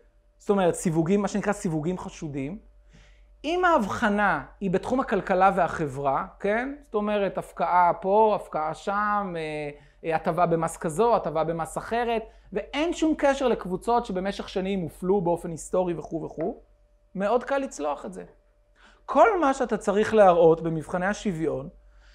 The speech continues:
זה שזה בא לשרת מטרה שהיא לא,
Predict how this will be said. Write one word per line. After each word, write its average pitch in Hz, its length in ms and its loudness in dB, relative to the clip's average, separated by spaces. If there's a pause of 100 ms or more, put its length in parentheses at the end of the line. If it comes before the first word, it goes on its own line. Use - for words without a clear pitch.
(180)
זה 202 120 -2
שזה 220 240 0
בא 247 160 4
לשרת 262 500 0
מטרה 220 380 2
שהיא 190 440 0 (600)
לא, 254 520 2